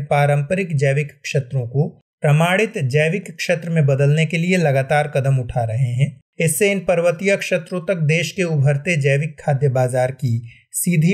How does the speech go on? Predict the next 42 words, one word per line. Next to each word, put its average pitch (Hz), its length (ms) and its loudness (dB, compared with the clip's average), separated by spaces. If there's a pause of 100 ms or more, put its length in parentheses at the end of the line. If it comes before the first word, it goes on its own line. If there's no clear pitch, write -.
(120)
पहुंच 147 280 2
सुनिश्चित 131 540 -4
हो 127 100 -4
सकेगी। 101 460 -8 (300)
आपको 143 280 2
बता 180 260 2
दें 202 160 -2
कि 214 120 -4
कार 190 360 0
निकोबार 190 480 0
और 175 160 4
नैन 170 280 2
कोवरी 180 420 -2
द्वीप 165 240 -2
समूह 165 360 -2 (100)
पारंपरिक 147 600 0
रूप 156 200 0
से 180 220 -2
जैविक 143 420 0
क्षेत्र 156 420 -4
के 143 140 0
रूप 131 220 -2
में 139 100 2
जाने 117 280 0
जाते 113 300 -8
हैं। 117 180 -6 (380)
अंडमान 170 440 2
निकोबार 208 380 2
प्रशासन 185 580 0
ने 131 160 2
इन 139 120 4
द्वीपों 147 380 -2
में 185 300 -2
जीएमओ 175 680 -4
सीड्स 170 440 -4
के 196 180 0
किसी 175 420 -6
भी 156 220 0
केमिकल 156 480 0
इनपुट्स 143 420 -2
की 139 120 -4
बिक्री, 123 360 -2